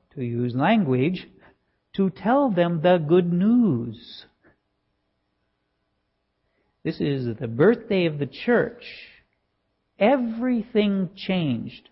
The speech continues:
then. <laughs> Understand, everything changed on that day. No longer are only some people given the Spirit some of the time. All who give their lives to God have the Spirit all the time.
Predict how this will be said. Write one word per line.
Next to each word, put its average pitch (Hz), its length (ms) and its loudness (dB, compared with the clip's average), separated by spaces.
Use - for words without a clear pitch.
then. 127 360 -6
<laughs> - 40 -20
Understand, 160 720 -4
everything 240 760 2
changed 156 440 -4
on 131 120 -2
that 131 200 -4
day. 120 260 -8
No 214 160 6
longer 233 380 4
are 180 320 6
only 175 380 0
some 262 640 4
people 170 320 0
given 147 460 -2
the 135 100 -4
Spirit 156 420 0
some 262 540 4
of 165 80 0
the 139 80 -2
time. 139 340 0
All 277 440 6
who 247 220 0
give 220 460 2
their 220 200 2
lives 208 480 4
to 208 120 -4
God 165 380 2
have 160 280 -4
the 160 100 -4
Spirit 165 520 -4
all 170 560 4
the 131 320 -2
time. 123 600 -4